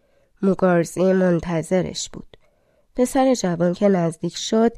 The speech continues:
اون شروع کرد به سرزنش جوان که چرا اینقدر دیر کرده. اما همین که چند کلمه ای از حرفای اونو شنید، از شادی چنان به هوا جست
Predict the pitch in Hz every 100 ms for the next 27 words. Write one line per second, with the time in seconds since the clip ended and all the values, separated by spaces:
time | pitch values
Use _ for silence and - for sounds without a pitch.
0 | - _ - 277 302 - 185 180 - 208
1 | - 180 - 180 160 156 160 160 - 202
2 | 175 156 170 208 240 233 - 247 254 247
3 | 247 247 - 220 240 - 160 139 139 151
4 | - _ _ _ _ _ _ - 208 196
5 | 202 190 185 185 190 - 175 170 - 175
6 | 170 170 180 226 202 160 - 160 151 -
7 | 156 151 147 151 - 165 170 165 170 175
8 | - _ _ _ - 196 - - 196 175
9 | 196 - 185 160 170 180 185 185 170 170
10 | 165 - 165 160 -